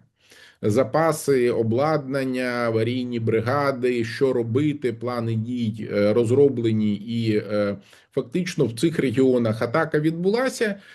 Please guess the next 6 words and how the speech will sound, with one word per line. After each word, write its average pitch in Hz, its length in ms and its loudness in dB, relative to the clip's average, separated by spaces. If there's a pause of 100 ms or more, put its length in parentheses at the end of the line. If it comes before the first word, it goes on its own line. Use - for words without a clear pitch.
(240)
І 143 120 0
далі 190 300 4
ми 160 140 0
читаємо 143 600 0 (440)
звіти: 143 440 2
там, 117 320 -2